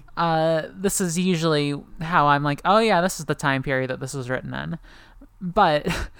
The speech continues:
<laughs> uh, sometimes it's, like, these little moments of, oh, like, technological nostalgia, or, like, just, like,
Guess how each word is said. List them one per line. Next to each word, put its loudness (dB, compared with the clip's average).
<laughs> -10
uh, 4
sometimes 2
it's, -6
like, 0
these -2
little 2
moments 0
of, -4
oh, 0
like, -4
technological 2
nostalgia, 2
or, 2
like, 2
just, -6
like, 0